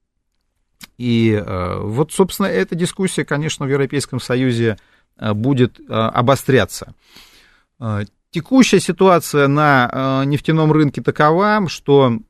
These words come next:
дополнительного объёма, э, нефти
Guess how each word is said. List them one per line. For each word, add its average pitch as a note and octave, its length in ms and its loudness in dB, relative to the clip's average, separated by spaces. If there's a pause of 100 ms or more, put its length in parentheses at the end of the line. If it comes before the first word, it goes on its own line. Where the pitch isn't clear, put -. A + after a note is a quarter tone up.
(1300)
дополнительного C#3+ 800 2
объёма, A#2+ 580 2 (460)
э, F2 640 -8 (760)
нефти C3 600 2